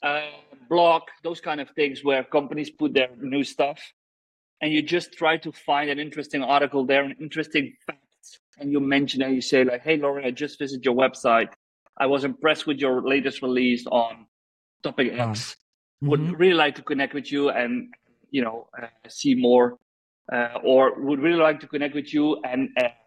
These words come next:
Speaker 1: see what the future brings." Sometimes I even write like, "And see what the future brings," you know, it's, but I'm not hinting in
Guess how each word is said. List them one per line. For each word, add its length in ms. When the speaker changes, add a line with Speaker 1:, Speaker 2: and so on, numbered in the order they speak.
Speaker 1:
see 200
what 100
the 80
future 300
brings." 300
Sometimes 320
I 60
even 220
write 240
like, 340
"And 180
see 200
what 160
the 60
future 380
brings," 460
you 60
know, 200
it's, 300
but 240
I'm 160
not 200
hinting 380
in 280